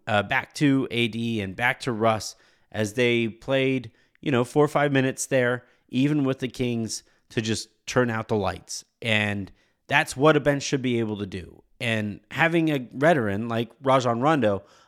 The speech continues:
understand exactly what is expected of him and what he needs to do in those moments is huge.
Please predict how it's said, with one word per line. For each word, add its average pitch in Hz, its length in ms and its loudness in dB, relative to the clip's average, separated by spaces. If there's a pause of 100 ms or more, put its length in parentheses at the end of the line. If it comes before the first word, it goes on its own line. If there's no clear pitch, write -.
understand 139 580 -2
exactly 123 600 0
what 147 240 4
is 123 120 -2
expected 139 460 -4
of 160 140 2
him 165 180 2 (280)
and 120 100 -6
what 123 100 2
he 110 80 0
needs 135 340 0
to 143 80 -8
do 143 160 2
in 135 60 0
those 110 220 -2
moments 190 440 0 (440)
is 120 220 -6
huge. 131 920 -4